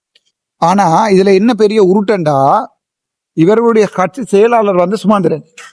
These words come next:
சுமந்திரனை பொறுத்த வரைக்கும் முன்னாள் ஜனாதிபதி வல்-, ஐந்து, ஐந்து பேர்கிட்டையுமே அவர், அஹ்,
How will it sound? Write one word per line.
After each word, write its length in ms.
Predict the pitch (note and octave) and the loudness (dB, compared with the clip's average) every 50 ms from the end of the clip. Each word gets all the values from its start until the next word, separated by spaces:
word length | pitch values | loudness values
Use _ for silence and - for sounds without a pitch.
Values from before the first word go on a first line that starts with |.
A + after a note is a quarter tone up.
| _ - _ _ _ _ _ _ | _ -20 _ _ _ _ _ _
சுமந்திரனை 640 | - - - F#3 G3 A3 B3+ B3+ A3 A#3+ A#3 A3 A3+ | -8 -4 0 0 2 2 2 2 2 0 0 -2 -2
பொறுத்த 320 | G3 E3+ F#3 F#3+ F#3 G3 G#3 | -2 -2 -4 -2 -2 -2 -2
வரைக்கும் 440 | F#3+ F3 F3+ D3 C3+ D#3 D3 E3 F#3+ G#3+ A3 G3 | 0 0 -2 -2 -2 -4 -2 -2 -2 -4 -4 -6
முன்னாள் 420 | F#3+ E3 D#3+ E3 F3+ G3 G3 G3 F#3+ | -4 -2 0 2 2 2 2 0 0
ஜனாதிபதி 560 | D#3+ E3+ E3 F3+ F#3+ G3 G3 F3+ F#3+ F#3 F3+ F3 | 0 -2 0 0 0 0 0 0 0 2 2 2
வல்-, 220 | E3+ D#3+ D#3+ D#3 D3 D3 D3 D3 D3 C#3 | 2 2 2 2 2 2 0 0 0 0
ஐந்து, 260 | C#3 D#3 D#3 D3+ D#3 | 0 0 2 2 2
ஐந்து 300 | D#3 D#3 D#3 E3+ F#3+ G3+ G#3+ | 2 2 2 2 2 2 2
பேர்கிட்டையுமே 540 | G#3 F#3+ D#3+ D#3 F3 E3+ E3 D#3 D#3+ E3 G3 A3 A3+ G3+ A3+ _ _ _ | 2 0 0 0 0 0 0 0 -2 -2 -2 -2 -4 -6 -10 _ _ _
அவர், 280 | - E3 E3 F3+ F3+ F3+ F3 E3 | -4 -2 0 0 0 0 2 2
அஹ், 380 | D3+ C#3+ C#3+ C#3 C3+ C3 C3 | 4 4 2 2 0 0 -2